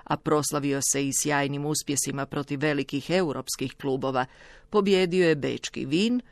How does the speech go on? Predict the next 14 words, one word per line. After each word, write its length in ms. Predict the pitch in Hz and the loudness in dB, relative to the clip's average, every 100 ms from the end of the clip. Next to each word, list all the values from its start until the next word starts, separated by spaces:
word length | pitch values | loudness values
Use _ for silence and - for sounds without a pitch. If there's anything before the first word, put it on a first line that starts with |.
| - - | -20 -4
na 140 | 160 151 | 0 2
turneji 500 | 156 151 156 151 143 | 2 2 2 0 0
po 140 | 151 | -2
Španjolskoj 720 | - 156 151 151 131 - 135 | 0 0 2 0 -4 -2 -4
tisuću 420 | 139 143 147 143 143 | -2 -4 -4 -4 0
devetsto 500 | 147 139 - - 143 | 0 0 -2 -2 -2
dvadeset 520 | 139 139 139 - 135 | 0 0 -2 -4 -2
treće 380 | 151 151 - 135 | -2 -2 -2 -4
svladao 500 | - 147 147 143 139 | 0 2 2 2 0
je 100 | 139 | 0
Barcelonu 720 | 147 - 151 151 147 147 143 | -2 -2 0 2 2 0 -2
i 140 | 139 | -2
Athletic 540 | 139 - 147 139 131 131 | -2 -2 -2 -2 -4 -2
Bilbao, 520 | 143 135 147 190 | -2 0 0 2